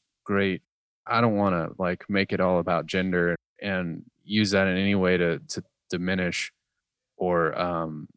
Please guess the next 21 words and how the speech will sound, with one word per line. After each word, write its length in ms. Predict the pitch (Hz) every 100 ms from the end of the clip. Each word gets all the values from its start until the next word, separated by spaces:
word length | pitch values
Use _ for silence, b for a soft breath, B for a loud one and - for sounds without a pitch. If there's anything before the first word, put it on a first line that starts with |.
| -
you 120 | 95
know, 140 | 85
put 200 | 80 110
any 120 | 101 95
sort 260 | - 95
of 60 | 87
asterisk 460 | 92 95 - 95 -
on 280 | 87 85 80
what 160 | 87
you've 160 | 78 82
accomplished 540 | 82 - 92 95 90 90
as 140 | 85
an 120 | 82
instructor. 640 | 78 - 101 107 82 78 - _ _ _ _ _
But 160 | 98 90
I 120 | 98
think 180 | 110 104
it's 100 | 95
a 60 |
great 280 | 90 98 98
asset 560 | 92 98 104 - 90